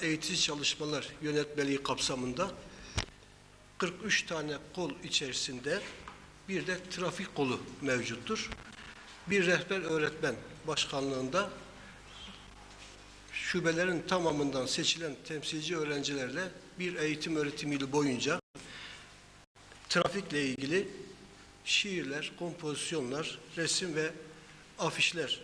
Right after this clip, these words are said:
hazırlanmakta. Okulların duvar gazetelerinde bunlar sergilenmektedir.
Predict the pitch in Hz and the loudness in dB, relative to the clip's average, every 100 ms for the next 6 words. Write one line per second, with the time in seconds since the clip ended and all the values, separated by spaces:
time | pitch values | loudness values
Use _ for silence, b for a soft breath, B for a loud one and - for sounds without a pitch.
0 | - 160 151 151 147 135 123 - 165 190 | -6 -6 -4 -2 -2 -2 -4 -4 -4 -4
1 | - B B B B - - 196 175 170 | -10 B B B B -20 -8 -4 -2 2
2 | 160 170 190 156 165 185 175 147 143 139 | 4 4 2 0 2 2 4 2 2 0
3 | 147 139 139 147 190 156 156 180 175 - | 2 2 2 2 0 2 2 2 2 2
4 | 165 147 147 139 131 117 117 104 - | 4 4 4 4 4 0 -2 -2 -4